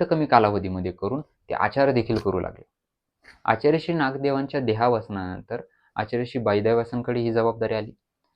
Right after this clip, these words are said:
आणि त्यांच्यानंतर संपूर्ण गुरुकुळाने आचार्य श्री कवीश्वर व्यासांना आचार्य म्हणून नियुक्त केलं. संपूर्ण गुरुकुळाला अत्यंत प्रेमाने सांभाळलं,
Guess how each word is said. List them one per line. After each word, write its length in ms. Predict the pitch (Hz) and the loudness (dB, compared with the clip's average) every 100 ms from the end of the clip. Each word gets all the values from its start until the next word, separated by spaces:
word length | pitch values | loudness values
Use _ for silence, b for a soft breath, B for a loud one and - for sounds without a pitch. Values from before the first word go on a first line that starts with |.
| - | -8
आणि 160 | 123 131 | -4 -2
त्यांच्यानंतर 640 | 113 107 123 117 92 120 | -2 -2 -2 -4 -4 -6
संपूर्ण 460 | 123 117 - 139 156 | -2 -4 -2 -2 0
गुरुकुळाने 680 | 131 117 139 - 92 90 - _ _ _ - | 2 4 2 2 -2 -2 -8 _ _ _ -6
आचार्य 360 | 107 - 117 117 | -4 2 2 2
श्री 200 | - 139 - | -4 -6 0
कवीश्वर 380 | 113 117 - 113 | 0 2 -2 -2
व्यासांना 440 | 95 95 113 127 | -2 -2 -4 -4
आचार्य 360 | 107 - 110 107 | -4 -4 -4 -2
म्हणून 280 | 95 117 123 | -4 -4 -2
नियुक्त 360 | 98 92 - 95 | -2 -4 -8 -8
केलं. 160 | 92 90 _ _ _ _ _ _ _ - - | -8 -10 _ _ _ _ _ _ _ -6 0
संपूर्ण 320 | 127 147 147 | 4 4 4
गुरुकुळाला 540 | 131 120 120 117 127 | 2 2 2 2 2
अत्यंत 260 | 117 - 120 | 0 -4 -6
प्रेमाने 520 | 120 - 101 110 120 | -4 -2 -2 0 -2
सांभाळलं, 460 | 123 113 113 113 | -2 -2 0 -2